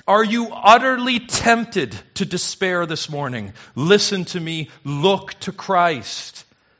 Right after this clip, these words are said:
Only through the Christ is the veil removed to see clearly and truly. Only Jesus Christ and Christ alone can remove the veil. Look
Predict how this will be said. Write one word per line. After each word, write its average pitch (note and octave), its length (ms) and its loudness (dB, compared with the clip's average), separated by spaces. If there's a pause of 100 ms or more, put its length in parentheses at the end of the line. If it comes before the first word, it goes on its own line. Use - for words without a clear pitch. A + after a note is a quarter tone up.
(1080)
Only D#3 460 -4
through C3+ 320 -10
the A#2 80 -8
Christ G2+ 580 -8
is A2+ 160 -10
the G#2+ 120 -12
veil C#3 400 -6
removed C3 500 -8
to - 60 -12
see B2 260 -8
clearly C#3+ 560 -10
and B2+ 140 -8
truly. A#2+ 480 -8 (360)
Only G#3 720 0
Jesus E3+ 520 -10
Christ - 800 -8 (340)
and A2 300 -4
Christ - 800 -4 (100)
alone D3 680 -4 (380)
can A2 180 -8
remove A2+ 380 -10
the A2 80 -10
veil. G2+ 420 -6 (1200)
Look C#3 560 -8